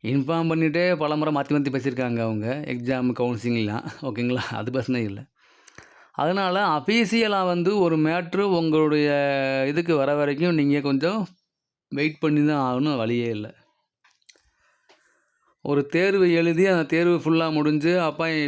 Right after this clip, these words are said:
நீங்க ரிசல்ட் விட்டாச்சு, பாஸ் பண்ணிட்டீங்க. இனிமே எந்த, யாரும் எந்த வழக்கு போட்டாலும் இந்த இதை பாதிக்காதுன்னு சொல்லியாச்சு. அப்புறம் ஏன் நீங்க இவ்வளோ ஃபீல் பண்றீங்கன்னு தெரியல எனக்கு. நிறையா பேர் ஃபோன் பண்ணி நம்மகிட்ட கேட்கும்போது நமக்கு வந்து ரொம்ப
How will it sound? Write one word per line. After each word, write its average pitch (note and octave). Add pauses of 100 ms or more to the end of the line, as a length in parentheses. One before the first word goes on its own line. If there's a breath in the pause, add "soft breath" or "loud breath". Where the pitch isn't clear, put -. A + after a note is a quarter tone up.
(140)
நீங்க B2
ரிசல்ட் E3
விட்டாச்சு, D#3
பாஸ் D3
பண்ணிட்டீங்க. C3
இனிமே D#3
எந்த, D#3
யாரும் D3+
எந்த D3
வழக்கு C#3+
போட்டாலும் C3+
இந்த C3+
இதை C3
பாதிக்காதுன்னு B2
சொல்லியாச்சு. A2+
அப்புறம் C#3+
ஏன் F#3
நீங்க E3
இவ்வளோ -
ஃபீல் D3
பண்றீங்கன்னு C#3
தெரியல C3
எனக்கு. A2 (1080 soft breath)
நிறையா F3
பேர் F3+
ஃபோன் D#3+
பண்ணி D#3
நம்மகிட்ட C#3+
கேட்கும்போது C#3
நமக்கு B2
வந்து B2+
ரொம்ப B2